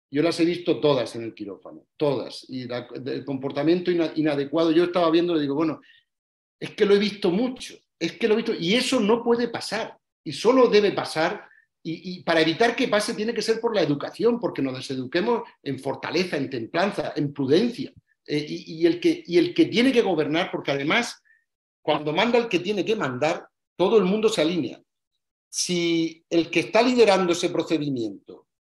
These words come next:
es un tipo templado y es un tipo que le dice a la gente, "Oye, tranquilo, que no pasa nada", y tal, todo el mundo se alinea. Ahora, si, si, si, si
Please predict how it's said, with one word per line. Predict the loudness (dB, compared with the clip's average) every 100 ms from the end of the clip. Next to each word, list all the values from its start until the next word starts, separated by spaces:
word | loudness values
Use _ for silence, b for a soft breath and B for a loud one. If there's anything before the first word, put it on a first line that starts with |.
| _ _
es | -4 -4 -2
un | -6 -4
tipo | -4 -2 -2
templado | -2 -2 2 4 4 2 -4 -18
y | -2 0
es | 2
un | 0 0
tipo | -4 2 4 4 0
que | -2
le | 0 0
dice | -2 0 0
a |
la | 0
gente, | -2 -4 -6 -6
"Oye, | 0 0 0 -6
tranquilo, | -12 -6 0 0 0
que | -2
no | 0
pasa | -2 -2
nada", | -6 -4
y |
tal, | -6 B B B _ _
todo | 4 4
el | 6
mundo | 4 2
se | 2
alinea. | 2 0 -2 -10 _ _
Ahora, | 2 2 2
si, | -4 -8 -12
si, | -18 -20 -18
si, | -16
si | -10